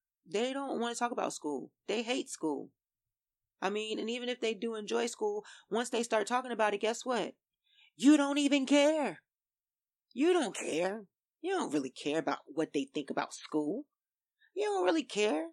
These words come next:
You know you don't care. You don't give a fuck. You just was asking to be nice. And now look,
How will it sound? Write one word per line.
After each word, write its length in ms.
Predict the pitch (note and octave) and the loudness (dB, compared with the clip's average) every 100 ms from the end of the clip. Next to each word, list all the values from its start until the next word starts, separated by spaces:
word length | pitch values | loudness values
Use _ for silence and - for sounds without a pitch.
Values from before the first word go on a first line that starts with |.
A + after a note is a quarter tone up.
| _ _ _ _ _ _ _ | _ _ _ _ _ _ _
You 200 | B3 A3 | 2 2
know 200 | E4 G4 | 4 2
you 160 | E4 E4 | 4 2
don't 240 | G#3 F3 | 0 -2
care. 180 | F3 D3 | -2 -2
You 140 | A3+ | -2
don't 180 | G4 F4+ | -4 -2
give 160 | F4 D#4+ | -2 -2
a 80 | |
fuck. 320 | D4 C#4+ D#4 - | -4 -2 -2 -2
You 120 | D#4+ | -2
just 220 | F4+ F4 | 2 0
was 100 | D#4+ | 2
asking 360 | - D#4 E4 D#4+ | -2 0 0 -2
to 60 | D4 | 0
be 140 | D#4 | 0
nice. 480 | D#4 F#4+ B3+ - - _ _ _ _ _ | 0 -2 -2 -6 -14 _ _ _ _ _
And 160 | - B3+ | -2 2
now 200 | D#4+ D#4+ | 2 2
look, 300 | D#4 G3+ | 2 0